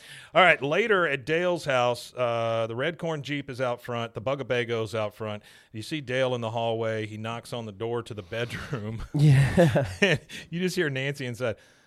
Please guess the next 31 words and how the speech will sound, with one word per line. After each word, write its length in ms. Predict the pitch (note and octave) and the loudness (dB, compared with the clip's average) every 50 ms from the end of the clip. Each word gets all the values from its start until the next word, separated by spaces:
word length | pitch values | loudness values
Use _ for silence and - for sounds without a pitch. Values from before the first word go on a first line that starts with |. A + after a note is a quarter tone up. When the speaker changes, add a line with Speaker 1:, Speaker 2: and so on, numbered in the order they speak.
| _ _ _ - | _ _ _ -14
Speaker 1:
<sighs> 480 | G#2 F#2+ F2 D2+ - - - - - | -12 -12 -12 -12 -14 -16 -18 -16 -10
"Who 180 | - C#3 D#3 E3+ | -8 -6 -4 -4
is 160 | C3 A#2 G#2 A#2 | -4 -4 -4 -4
it?" 200 | A#2 A#2 - _ _ _ _ _ _ _ _ | -6 -6 -8 _ _ _ _ _ _ _ _
He 80 | - | -10
goes, 160 | G#2+ G#2+ G#2+ - | -8 -8 -6 -2
"Dale 300 | - D3 E3 F3 F3 E3+ | 0 2 2 2 2 0
Gribble." 480 | D3+ F3+ F#3+ F3+ D#3 D#3 D3+ D3 - _ _ _ | 0 0 2 2 2 2 0 0 -4 _ _ _
She, 200 | _ - - - - B2 | _ -20 -20 -18 -12 -10
you 260 | A#2 A2+ G#2+ G#2 G#2+ | -8 -8 -6 -6 -6
hear 100 | A2 A2 G2+ | -4 -4 -6
a 40 | |
little 180 | G2+ G2+ G2 F#2 | -6 -8 -10 -10
whisper, 340 | G2 G2+ G2 - - G#2 G2+ | -10 -12 -12 -10 -10 -10 -10
and 120 | G2 G2 | -10 -12
she 80 | - G#2 | -14 -14
goes, 140 | G2 F#2 - | -14 -16 -12
"Come 220 | - B2 C3 E3 | -10 -10 -8 -6
in." 280 | E3+ D3+ C3+ C3 B2+ - _ _ _ _ _ _ _ _ _ _ | -6 -6 -6 -8 -10 -14 _ _ _ _ _ _ _ _ _ _
He 100 | - D3 | -14 -4
comes 260 | C#3+ F#3 F3+ F3 D#3+ | -2 -2 0 0 0
in 140 | F3+ G3 G3+ | 0 0 0
and 100 | F#3+ D#3+ | -2 -2
says, 220 | - E3+ D3 C3 - | -2 -4 -4 -4 -2
"Sorry 260 | - G3+ G3 G#3+ G#3 | 0 2 2 2 2
to 60 | F#3+ | 0
interrupt 340 | E3+ E3 D#3 D#3 D#3+ D#3 - | 0 -2 -2 -2 -2 -4 -4
your 120 | C#3 A#2 | -8 -8
healing 460 | G#2+ - - F#3+ A#3 A3 D#3 A#2+ A2 G2 | -8 -8 -8 -6 -4 -4 -4 -4 -6 -8
<laughs> 120 | - - | -6 -4
session." 640 | C3+ A#2 A2 - - - A3 - - G3 E3+ D#3 | -4 -4 -2 -4 -4 -6 -4 -4 -2 -2 -2 -4